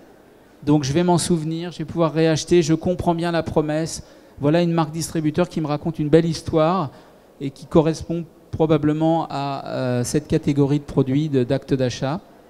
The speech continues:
Cette catégorie d'a-, d'actes d'achat qui sont donc les premiers prix. Euh, toutes les enseignes ont travaillé sur cette question. Euh, évidemment, on est sur des, des approches avec des packaging minimalistes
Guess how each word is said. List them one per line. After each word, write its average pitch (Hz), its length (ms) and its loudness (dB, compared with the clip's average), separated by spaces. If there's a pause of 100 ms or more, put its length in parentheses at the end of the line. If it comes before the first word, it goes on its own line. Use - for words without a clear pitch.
(960)
Cette 139 220 -2
catégorie 151 460 -4
d'a-, 147 160 -2
d'actes 143 320 2
d'achat 143 380 4
qui - 180 -12
sont 151 140 0
donc 135 200 0
les 127 100 -2
premiers 143 360 0
prix. 170 380 0 (600)
Euh, 123 800 4
toutes 202 300 -4
les 185 160 2
enseignes 170 400 0
ont 151 60 0
travaillé 143 420 -2
sur 143 180 -4
cette - 180 -2
question. 160 560 2 (640)
Euh, 113 800 4
évidemment, 147 480 2
on 151 100 4
est 143 100 0
sur 135 200 -4
des, 117 380 -6
des 123 200 -8
approches 143 380 -2
avec 123 220 -4
des 127 80 -4
packaging 139 500 -4
minimalistes 135 880 2